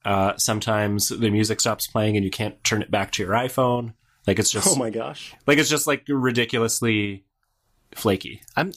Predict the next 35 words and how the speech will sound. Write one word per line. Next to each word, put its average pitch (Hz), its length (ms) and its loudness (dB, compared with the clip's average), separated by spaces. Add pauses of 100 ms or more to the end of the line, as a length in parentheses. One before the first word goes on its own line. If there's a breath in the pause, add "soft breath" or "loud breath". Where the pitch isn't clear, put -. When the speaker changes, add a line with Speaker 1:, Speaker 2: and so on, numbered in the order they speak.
Speaker 3:
I'm 139 140 0
not 151 140 0
as 170 120 -4
familiar 110 360 2
with 98 120 -6
the - 80 -4
Bose 98 520 -2
line 98 260 -2
of - 180 -12 (140)
products. 95 500 0
Uh, 107 220 0
i-, 110 240 -12
is 123 180 -2
the 123 140 0
SoundLink 120 580 0
Air 104 460 2
an - 100 -12
AirPlay 131 520 0
enabled 135 580 -4
speaker, 208 420 2
or 113 200 0
is 101 140 -4
that 98 280 -6
Bluetooth? - 520 -8
Speaker 1:
I-, 107 180 -2
it's 123 220 2
AirPlay. 104 460 -2
Speaker 3:
Okay. 110 280 -2
Speaker 1:
Yeah. - 180 -4 (120)
So, 120 420 0
uh, 113 420 0 (280)
this 127 380 0
one, 117 380 0 (100)
um, 104 520 0 (580)
it's, - 380 0